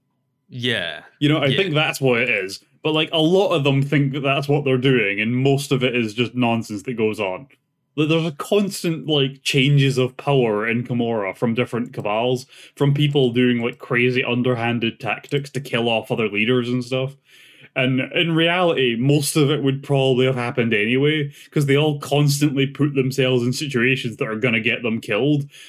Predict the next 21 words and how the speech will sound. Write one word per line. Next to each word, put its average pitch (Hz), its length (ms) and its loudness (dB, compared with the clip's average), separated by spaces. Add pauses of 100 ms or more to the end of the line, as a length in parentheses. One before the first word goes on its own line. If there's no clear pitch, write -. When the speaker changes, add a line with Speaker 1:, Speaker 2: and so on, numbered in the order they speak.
(140)
Speaker 2:
The 139 80 0
fact 156 340 -4
that 160 180 -2
one 131 280 2
of 143 100 4
them, 135 240 0
like, 120 220 -2
the 127 80 2
one 127 260 2
that 127 220 0
gets 117 300 -2
them 147 200 0
is 117 160 0
the 117 80 -2
one 120 280 2
that 143 120 -4
someone 117 320 -2
else 120 240 -2
set 117 200 -4
up. 113 280 -6 (340)
Like, 139 360 0